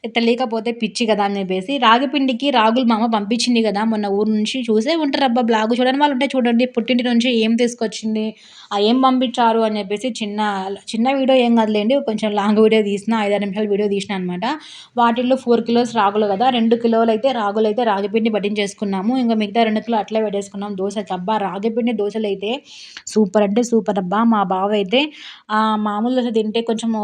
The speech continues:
దప్పిక అవ్వడము, లేదంటే ఈయన కొంచెం గ్యాస్ ప్రాబ్లంగా అనిపిస్తా ఉండింది. రాగి దోశ మాత్రం సూపర్గా ఉండిందని చెప్పినాడు. వీక్లీ వన్స్ ఖచ్చితంగా రాగి దోశ అయితే ప్రిపేర్ చేయడానికి. అసలు మా ఇంట్లో రాగి దోశ తప్ప ఇప్పుడు బియ్యం పిండితో చేసుకోవడం లేదు.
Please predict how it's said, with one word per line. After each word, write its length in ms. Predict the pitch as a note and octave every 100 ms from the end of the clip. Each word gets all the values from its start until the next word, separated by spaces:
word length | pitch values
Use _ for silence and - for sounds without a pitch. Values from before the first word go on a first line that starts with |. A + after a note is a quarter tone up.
| G3+
దప్పిక 440 | F#3+ G3+ G3 G#3+ A3
అవ్వడము, 540 | G#3 G3+ G#3 G3+ G3+
లేదంటే 420 | G3+ G3+ G3+ G3
ఈయన 160 | G3 G3+
కొంచెం 340 | A3 G#3 G3+
గ్యాస్ 300 | G3 G3 G3
ప్రాబ్లంగా 420 | G#3+ G3+ G3+ G#3 G#3
అనిపిస్తా 420 | F#3 G3+ - G#3
ఉండింది. 420 | F#3+ F#3 F#3 A#3+
రాగి 340 | G#3+ F#3 G3
దోశ 140 | A3 A#3+ A3+
మాత్రం 320 | G3+ G3 A#3
సూపర్గా 440 | A#3 A3 A3 G#3 G3
ఉండిందని 360 | G3+ A3 G#3+
చెప్పినాడు. 460 | F#3 F#3 F3+ G#3+ C#4+ D4 - - -
వీక్లీ 320 | A3+ A#3+ B3+
వన్స్ 240 | A#3+ A#3 A#3
ఖచ్చితంగా 520 | G3 F3+ A3+ A3+ A#3
రాగి 220 | G#3 G#3
దోశ 140 | G#3+ G#3+
అయితే 180 | F#3+
ప్రిపేర్ 420 | G3+ G3+ G3+ G#3+ G3+
చేయడానికి. 360 | F#3+ F#3 G#3+
అసలు 180 | A3+ C#4+
మా 160 | B3+ A#3+
ఇంట్లో 340 | A#3 B3 C4+
రాగి 240 | A#3 A3
దోశ 160 | A#3 B3
తప్ప 260 | A#3+ G#3 A#3+
ఇప్పుడు 240 | A#3+ G#3+
బియ్యం 320 | G3+ G#3 G#3+
పిండితో 300 | A3 A3 G#3
చేసుకోవడం 400 | G3 - A3 G#3+
లేదు. 360 | F#3+ F#3 C#4+